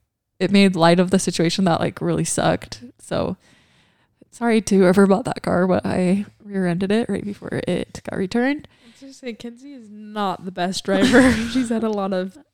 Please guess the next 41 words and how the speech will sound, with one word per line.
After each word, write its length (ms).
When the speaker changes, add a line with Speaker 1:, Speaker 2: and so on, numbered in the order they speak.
Speaker 2:
things 240
like 140
Speaker 1:
I 20
Speaker 2:
that 60
Speaker 1:
wouldn't 260
Speaker 2:
happen. 260
Speaker 1:
say 60
that. 120
Eva 180
just 160
got 140
pulled 220
over 420
on 160
our 60
way 120
to 100
Wendover 840
for 60
Speaker 2:
Mm. 140
Speaker 1:
going 300
very 220
fast. 500
Speaker 2:
Yeah, 220
but 120
I 140
didn't 460
cause 320
anyone 460
damage 680
Speaker 1:
I 80
know, 100
I 80
had 240
to 60
Speaker 2:
nor 100
Speaker 1:
do 80
that. 140
Speaker 2:
harm. 280
Speaker 1:
That 200
was, 320